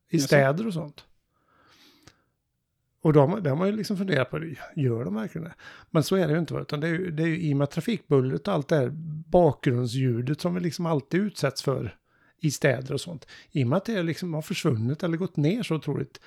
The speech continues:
Speaker 1: så helt plötsligt hör man fågellivet som finns då i städer där det är <clears throat> träd och så vidare, va?
Speaker 2: Mm.
Speaker 1: Så att det finns ju en massa såna förändringar som, eh, är positiva. Man kan säga att jag tror att den påverkan, när människor ser den och upplever den på riktigt,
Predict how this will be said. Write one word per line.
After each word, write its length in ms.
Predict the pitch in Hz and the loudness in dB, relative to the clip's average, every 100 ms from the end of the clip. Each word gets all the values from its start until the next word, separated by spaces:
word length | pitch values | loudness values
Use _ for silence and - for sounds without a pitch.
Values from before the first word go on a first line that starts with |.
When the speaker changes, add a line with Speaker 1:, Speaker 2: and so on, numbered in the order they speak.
| - _ | -20 _
Speaker 1:
så 120 | - | 0
helt 140 | 185 220 | 2 2
plötsligt 340 | 208 165 151 - | -2 -2 -2 2
hör 340 | 196 175 131 156 | 2 4 2 0
man 200 | 202 240 | -2 -2
fågellivet 800 | 247 208 135 127 - - - - _ - | 0 0 2 0 0 -4 -8 -12 _ -2
som 200 | 160 139 | 0 4
finns 340 | 156 233 - | 4 4 2
då 120 | 165 | 0
i 40 | 143 | 0
städer 360 | 160 147 139 139 | 0 -2 -2 0
där 60 | |
det 80 | 123 | 0
är 120 | 120 - _ - | -2 -8 _ -2
<clears throat> 280 | 143 131 - | 0 0 0
träd 260 | 143 123 123 | 2 2 0
och 100 | 131 | -4
så 100 | 165 | -8
vidare, 280 | 147 165 - | -10 -10 0
va? 60 | |
Speaker 2:
Mm. 320 | 151 139 139 - _ _ _ _ _ _ _ _ - - - - | 2 4 2 -4 _ _ _ _ _ _ _ _ -20 -18 -20 -4
Speaker 1:
Så 140 | 160 | -2
att 120 | 147 - - - - | -2 -4 -20 -20 -4
det 100 | 156 | 2
finns 300 | 202 180 170 | 4 6 6
ju 20 | |
en 100 | 190 | 4
massa 300 | 208 - 208 | 4 2 -2
såna 260 | - 175 135 | 0 0 0
förändringar 480 | 160 135 120 123 123 | 0 0 -2 -6 -6
som, 320 | 143 139 - 226 | -6 -8 -12 -10
eh, 80 | 160 160 151 | -8 -6 -8
är 40 | |
positiva. 680 | - 170 - - 208 147 123 | -4 -4 -4 -6 -4 -2 -2
Man 120 | 143 | -4
kan 80 | 139 | -2
säga 120 | 156 | -2
att 160 | 139 - _ _ _ _ _ _ _ - | -2 -10 _ _ _ _ _ _ _ -8
jag 160 | 175 | -4
tror 100 | 180 | -2
att 160 | 170 - | -4 0
den 260 | 160 196 | 0 0
påverkan, 640 | 190 233 151 123 120 147 139 | 0 0 2 0 -2 -6 -6
när 60 | 147 | -2
människor 340 | 165 143 180 | -2 0 -2
ser 340 | - 170 202 180 | -2 -2 0 -2
den 160 | 139 | -2
och 60 | 160 | -4
upplever 440 | - 147 131 190 | -4 -2 -2 -2
den 200 | 175 127 | -2 -2
på 100 | 143 | 0
riktigt, 680 | 165 - - - 247 - - | -2 -2 -8 -6 -6 -8 -20